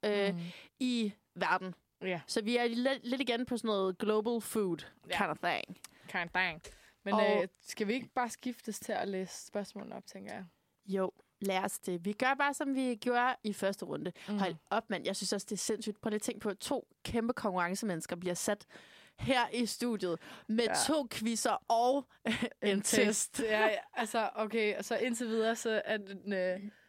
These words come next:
Speaker 2: det står faktisk to et til dig.
Speaker 1: Det gør
Speaker 2: Fordi
Speaker 1: det
Speaker 2: det står
Speaker 1: faktisk.
Speaker 2: uafgjort ved madtingen,
Speaker 1: Ja.
Speaker 2: og du vandt overskriftsquizzen.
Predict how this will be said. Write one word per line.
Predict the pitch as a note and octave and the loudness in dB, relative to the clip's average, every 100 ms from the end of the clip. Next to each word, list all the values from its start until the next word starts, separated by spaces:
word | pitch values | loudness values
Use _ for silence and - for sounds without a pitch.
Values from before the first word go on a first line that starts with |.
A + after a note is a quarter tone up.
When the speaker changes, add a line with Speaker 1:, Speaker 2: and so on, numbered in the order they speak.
| _ _ | _ _
Speaker 2:
det | G3+ | -6
står | G3+ | -2
faktisk | G3 G3 G3+ - | 2 2 0 -4
to | B3 A3 - - _ | -2 -2 -4 -20 _
et | G3 G3 - | -4 -4 -6
til | - F#3 | -10 -2
dig. | E3 E3 F3+ | -2 -2 -6
Speaker 1:
Det | F3 | -8
gør | F3+ | -2
Speaker 2:
Fordi | F3 | -2
Speaker 1:
det | F3 | 0
Speaker 2:
det | D#3 | 0
står | |
Speaker 1:
faktisk. | E3 F3 A3+ | 0 0 2
Speaker 2:
uafgjort | A3+ G#3+ G#3+ F3 E3+ - - | 2 0 0 2 0 -6 -16
ved | F#3+ F#3+ F3 E3+ E3+ F3 - | -6 -2 0 0 -2 -4 -8
madtingen, | - F3+ F#3 F#3+ F#3+ F3 F3 F3+ - | -8 -4 -4 -4 -8 -6 -8 -8 -2
Speaker 1:
Ja. | F#3+ F#3 A3 - | -2 -2 -6 -8
Speaker 2:
og | F#3 F3+ E3 E3+ F3 | -4 -2 -2 -4 -6
du | G#3 | -6
vandt | F#3 F3+ - - | -2 -2 -4 -10
overskriftsquizzen. | F#3 F#3 - F3+ - - F3+ F3+ F3+ | -6 -6 -8 -14 -14 -12 -10 -10 -14